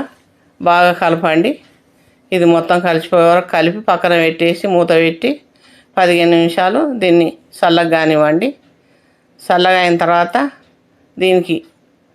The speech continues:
ఒక స్పూను నూనె వేయండి. వేసి ఇది బాగా కలపండి. ఇలా బాగా కలిపి దీన్ని బేసన్లో వేయండి. మనకు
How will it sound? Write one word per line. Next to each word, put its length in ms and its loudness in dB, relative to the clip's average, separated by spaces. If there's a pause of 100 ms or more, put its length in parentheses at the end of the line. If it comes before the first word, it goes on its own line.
(140)
ఒక 240 -2
స్పూను 400 0
నూనె 300 2
వేయండి. 400 0 (1040)
వేసి 400 -2 (600)
ఇది 180 -2 (140)
బాగా 280 2 (100)
కలపండి. 540 -2 (1000)
ఇలా 180 0 (240)
బాగా 260 2 (120)
కలిపి 320 -2 (720)
దీన్ని 440 0 (580)
బేసన్లో 640 0
వేయండి. 460 -2 (720)
మనకు 380 -4